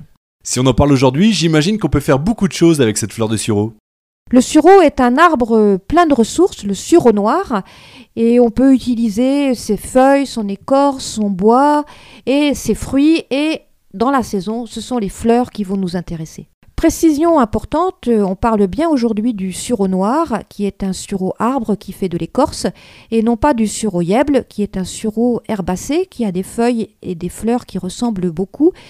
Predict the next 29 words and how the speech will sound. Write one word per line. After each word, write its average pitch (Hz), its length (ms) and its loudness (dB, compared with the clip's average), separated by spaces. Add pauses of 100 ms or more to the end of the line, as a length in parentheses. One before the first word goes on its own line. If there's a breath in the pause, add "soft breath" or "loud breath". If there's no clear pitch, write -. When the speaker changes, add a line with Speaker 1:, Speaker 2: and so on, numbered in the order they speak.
(200 loud breath)
Speaker 2:
mais 233 140 0
qui, 262 200 -4
lui, 269 320 2
est 214 80 -2
très 269 220 -4
toxique. - 540 -10 (360)
Speaker 1:
Il 127 100 0
faut 156 160 -2
donc 147 260 -2
être 110 260 0
vigilant 131 420 2
pour 131 140 4
ne 131 60 0
pas 147 140 2
les 151 100 2
confondre, 240 400 -2
mais 175 100 2
de 139 240 6
ces 135 160 0
fleurs 208 220 0
de 151 80 2
sureau 147 280 0
noir, 120 260 2
qu'est-ce 226 220 -2
qu'on 185 140 -4
peut 220 140 2
en 156 80 0
faire 143 240 0
exactement ? 101 500 -4